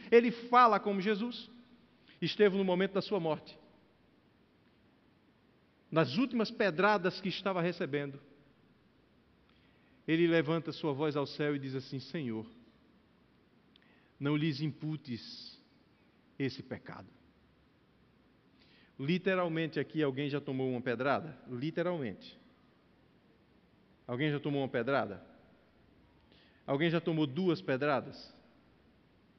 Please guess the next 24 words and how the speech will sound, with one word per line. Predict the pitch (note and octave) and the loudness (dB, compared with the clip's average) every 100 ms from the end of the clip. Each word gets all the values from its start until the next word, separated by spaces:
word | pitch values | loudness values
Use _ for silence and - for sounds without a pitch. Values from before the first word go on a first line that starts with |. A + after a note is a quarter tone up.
| _ - - _ _ _ _ | _ -20 -20 _ _ _ _
Três? | B3+ C4+ E3+ A2 - - - - - - - - - _ _ - - - | 2 4 4 2 -8 -18 -20 -20 -20 -20 -20 -20 -20 _ _ -20 -20 -4
E | C3+ | -2
alguém | C3+ E3 | 0 0
já | D#3 | -2
morreu | D3+ C#3 D3+ | -2 0 -2
por | D3 | -4
causa | D3 C3 | -4 -4
dessas | B2+ B2+ | -4 -8
pedradas? | - C3 C#3 A#2 F2+ - - - _ _ _ - _ _ _ _ _ _ _ _ _ - - - | -6 -2 0 -2 -6 -18 -20 -20 _ _ _ -20 _ _ _ _ _ _ _ _ _ -20 -14 -2
Na | E3 | 0
primeira | G3 F#3+ A3 G#3 | 2 2 2 2
pedrada, | G3+ E3 E3+ D3 | 0 2 2 2
você | C#3 C#3 F3+ | -2 -2 -4
que | D3 | -4
já | D#3 | -6
tomou, | D#3+ D3 D3 C#3+ - | -4 -4 -4 -6 -12
já | B2+ B2 | -10 -8
tomou | C3 C#3 C#3+ | -6 -6 -4
uma | C3 | -4
pedrada, | B2+ A#2 A#2+ A2 B2 | -4 -2 -2 -2 -6
qual | C3+ | -8
foi | B2+ C#3+ | -6 -6
sua | D3+ C3+ | -6 -6
reação? | B2+ - B2+ | -6 -6 -8